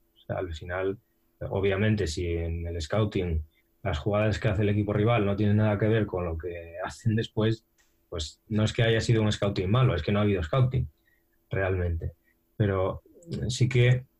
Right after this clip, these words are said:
como scouting y planteamiento de partido, bueno, pues al final cada uno hace un análisis, eh, en lo que considera del otro, hace un planteamiento para ver qué es lo que puede, eh, parar y lo que puede,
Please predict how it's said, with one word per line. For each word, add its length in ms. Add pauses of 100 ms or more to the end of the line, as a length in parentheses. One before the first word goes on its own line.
(100)
como 280
scouting 460
y 40
planteamiento 600
de 100
partido, 680
bueno, 340
pues 320 (480)
al 160
final 420 (340)
cada 280
uno 220
hace 180
un 120
análisis, 800 (440)
eh, 560
en 180
lo 220
que 160
considera 540
del 120
otro, 400 (680)
hace 200
un 120
planteamiento 680
para 220
ver 240
qué 220
es 320 (120)
lo 200
que 120
puede, 540 (420)
eh, 400
parar 420
y 60
lo 120
que 100
puede, 500